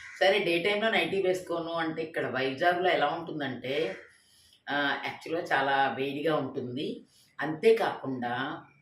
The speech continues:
మేము ఉండే ఏరియాలో, ఆ, కొండ మీద ఉంటాం అన్నమాట.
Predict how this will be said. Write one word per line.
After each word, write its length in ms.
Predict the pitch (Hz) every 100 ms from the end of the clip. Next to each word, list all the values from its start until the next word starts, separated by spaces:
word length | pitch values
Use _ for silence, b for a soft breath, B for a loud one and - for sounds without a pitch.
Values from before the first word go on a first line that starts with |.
| -
మేము 420 | 135 156 170 160
ఉండే 240 | 165 170 180
ఏరియాలో, 920 | 143 131 120 120 113 120 139 - - _ B B B B B _ -
ఆ, 40 | - - _
కొండ 280 | 156 165 180
మీద 220 | 196 185
ఉంటాం 320 | 170 151 143 135
అన్నమాట. 420 | 127 123 120